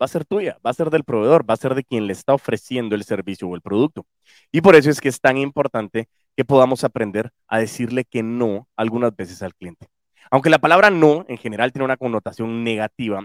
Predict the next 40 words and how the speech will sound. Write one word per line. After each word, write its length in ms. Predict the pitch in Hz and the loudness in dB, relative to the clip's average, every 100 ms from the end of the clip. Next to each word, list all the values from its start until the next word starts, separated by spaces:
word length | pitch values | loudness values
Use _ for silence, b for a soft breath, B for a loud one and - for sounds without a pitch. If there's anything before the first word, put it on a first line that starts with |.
| _ | _
aprender 320 | 120 - 131 | -10 -6 -2
la 80 | 156 | -2
manera 240 | 156 135 143 | 0 0 0
de 140 | 127 _ | -2 _
cómo 320 | - 165 202 | -2 0 0
nosotros 300 | 170 127 135 | -2 -4 -6
le 40 | 135 | -6
tenemos 220 | 107 110 | -10 -8
que 80 | 127 | -8
decir 220 | 113 120 | -8 -6
no 80 | 123 | -6
a 20 | |
un 60 | |
cliente 260 | 127 120 113 | -6 -10 -8
puede 160 | - 120 | -6 -6
ser 160 | 131 | -6
muy 120 | 127 | -4
bueno 200 | 120 123 | -4 -4
para 140 | 127 110 | -6 -6
la 100 | 101 | -8
gestión 260 | 92 - | -10 -8
de 60 | 120 | -6
tu 100 | 123 | -6
negocio, 540 | 98 92 135 127 120 | -6 2 4 4 2
de 80 | 117 | 0
tus 180 | 104 90 | -2 -4
ventas, 440 | 113 135 113 117 _ _ _ - | -4 -2 -2 -4 _ _ _ -10
de 100 | 113 | -6
tu 60 | |
emprendimiento, 760 | 98 - 92 98 147 139 120 117 _ _ _ _ _ _ _ | -6 -8 -10 -4 -4 -2 -4 -6 _ _ _ _ _ _ _
de 120 | 117 131 | -4 0
lo 120 | 131 | 0
que 80 | 135 | -2
tú 80 | |
quieras 200 | 156 170 | -2 0
hacer, 220 | 127 147 - | 2 2 2
hasta 280 | 139 - 127 | -2 -2 0
las 120 | 120 | 0
relaciones 600 | 117 107 - 147 170 170 | -2 -4 -4 -4 -4 -4
personales. 640 | 143 117 101 156 202 - | -6 -6 -6 -6 -8 -12